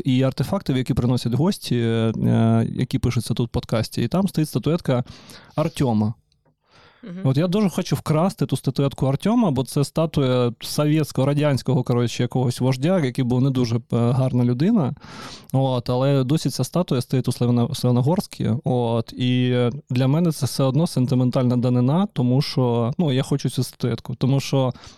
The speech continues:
Speaker 1: колись, е, я ж з Донецька, ми в піонерському лагері були там і ходили на Артема на, на світанок. І все, коротше, це вже закарбувалося. Так і з вишиванкою.
Speaker 2: А нафіга воно тобі?
Speaker 1: Що?
Speaker 2: Ну,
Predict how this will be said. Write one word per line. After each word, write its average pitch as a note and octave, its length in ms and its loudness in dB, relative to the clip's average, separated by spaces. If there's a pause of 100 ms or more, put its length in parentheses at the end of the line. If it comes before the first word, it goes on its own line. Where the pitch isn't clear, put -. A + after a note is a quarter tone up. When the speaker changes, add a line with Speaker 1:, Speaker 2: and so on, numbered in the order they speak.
(160)
Speaker 1:
колись, D3 520 0
е, B2 280 2 (140)
я B2 180 0
ж - 140 -6
з - 80 -12
Донецька, B2+ 580 0
ми B2+ 360 2
в - 180 -8
піонерському B2 540 0
лагері C#3 480 2
були C3 460 0
там D#3 360 0
і B2+ 60 2
ходили C#3 400 0
на C3 140 2
Артема C3+ 420 2
на, B2 200 0
на C3+ 120 2
світанок. C#3+ 560 -2 (840)
І C3 80 0
все, C3 300 0
коротше, B2+ 340 0
це C3 160 -2
вже C#3 340 0
закарбувалося. B2+ 720 0
Так - 180 -2
і E3+ 40 4
з - 80 -8
вишиванкою. E3+ 440 0
Speaker 2:
А - 20 2
нафіга C#3+ 280 -2
воно C#3+ 180 -4
тобі? - 140 -20 (480)
Speaker 1:
Що? E3+ 280 0 (280)
Speaker 2:
Ну, D3+ 420 -4